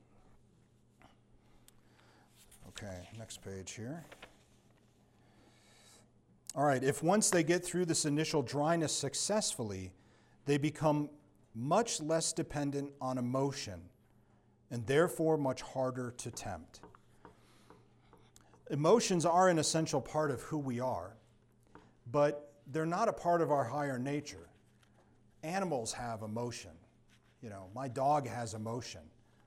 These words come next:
but my dog doesn't have reason. My dog doesn't have free will. All right, so our emotions are a part of our lower nature, and because our emotions fluctuate, um, so much,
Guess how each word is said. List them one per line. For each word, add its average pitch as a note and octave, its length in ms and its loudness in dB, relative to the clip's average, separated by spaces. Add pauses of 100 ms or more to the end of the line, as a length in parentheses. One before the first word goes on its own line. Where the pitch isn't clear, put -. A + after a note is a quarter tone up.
but B2 100 -8
my C#3 140 -2
dog F3 280 4
doesn't C3 240 0
have A2+ 180 -6
reason. A2 340 -6 (440)
My B2+ 160 -6
dog C3+ 260 -2
doesn't A#2 220 -6
have G#2+ 140 -8
free G#2 220 -12
will. G2+ 360 -8 (1080)
All A2+ 80 -8
right, A#2+ 200 -8
so C#3 140 -2
our C#3 120 0
emotions E3+ 500 0
are C3 100 0
a A#2 60 -4
part D3 200 0
of B2+ 120 -2
our A#2+ 140 -2
lower C3 280 -2
nature, C3 580 -6
and C#3 160 -6
because G3+ 520 -2
our E3+ 120 4
emotions C3+ 720 0 (220)
fluctuate, B2+ 840 -6 (840)
um, G#2+ 520 -6 (840)
so E3 280 2
much, D#3 640 -4